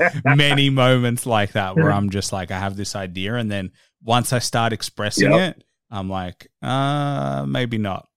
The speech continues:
Speaker 2: It feel, it felt really good in my head. It didn't feel as good coming out.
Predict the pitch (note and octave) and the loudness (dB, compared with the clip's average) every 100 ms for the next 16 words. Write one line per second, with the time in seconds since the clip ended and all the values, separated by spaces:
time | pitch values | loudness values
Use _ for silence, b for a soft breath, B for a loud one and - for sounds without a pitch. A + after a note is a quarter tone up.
0 | _ _ B2 - D#3+ F3+ - C#3 - E3 | _ _ -6 0 4 4 4 2 6 6
1 | F3 C#3+ C3 B2 B2+ A2+ G#2 G2 A2 A2+ | 6 4 4 4 2 2 0 -2 0 0
2 | G2+ G#2 G2 - G#2 G2+ - G2+ G2+ G2 | 0 -6 -8 -4 -2 -2 -4 -6 -6 -8
3 | G2+ G2+ - G2 G2 F#2+ F#2+ | -8 -10 -8 -8 -8 -10 -12